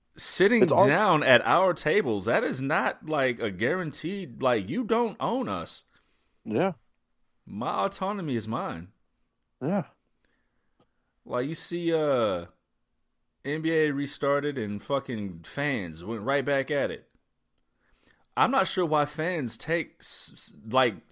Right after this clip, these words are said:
Speaker 1: I'm not sure what, what balls fans think they have toward their entertainers and service providers. Like, suck
Speaker 2: Yeah,
Speaker 1: my
Speaker 2: I mean, like,
Speaker 1: dick.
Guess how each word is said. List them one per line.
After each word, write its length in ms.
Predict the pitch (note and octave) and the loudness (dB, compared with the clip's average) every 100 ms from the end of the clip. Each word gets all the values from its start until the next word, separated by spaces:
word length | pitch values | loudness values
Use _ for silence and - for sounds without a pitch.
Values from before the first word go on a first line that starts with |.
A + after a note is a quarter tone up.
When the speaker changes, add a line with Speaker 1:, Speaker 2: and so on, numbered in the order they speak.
| _ - | _ -4
Speaker 1:
I'm 140 | - | 0
not 100 | B3+ | 2
sure 160 | - G3 | 4 4
what, 420 | A2 G#2+ D#3 - - - | 4 2 2 2 -10 -16
what 560 | G2+ F2+ A2+ D3 F#2+ | -10 0 2 0 -2
balls 460 | E2+ C3+ D#3 A2+ - | 4 6 8 6 4
fans 320 | A#2+ B2 A2+ | 2 2 2
think 140 | B2+ G#2+ | -2 0
they 140 | G#2+ | 2
have 460 | G2+ A2 F#2+ E2+ - - _ _ - _ _ _ _ _ _ _ | 4 2 2 -2 -8 -20 _ _ -20 _ _ _ _ _ _ _
toward 340 | - B2+ A2 G#2 | -4 4 4 6
their 120 | G2+ | 4
entertainers 800 | G#2+ G#2+ G2+ G#2+ G#2+ G#2 G2 F#2+ | 2 2 0 0 0 0 0 -2
and 480 | - F#2+ F#2+ F#2 F#2 | -4 -4 -4 -4 -4
service 380 | - G#2+ A2+ F#2+ | 2 2 2 0
providers. 580 | G2+ F2 E2+ D#2+ D#2+ - _ | -4 -2 -2 -4 -8 -14 _
Like, 460 | - F2 E2+ D2 - _ _ _ _ _ | -4 0 0 -4 -12 _ _ _ _ _
suck 380 | - - D#3 C#3+ | -8 0 2 2
Speaker 2:
Yeah, 60 | G#2 | 6
Speaker 1:
my 140 | A#2+ | 8
Speaker 2:
I 120 | C3 | 8
mean, 60 | C3 C#3 | 4 4
like, 20 | |
Speaker 1:
dick. 400 | B2+ E3 G2 | 6 6 2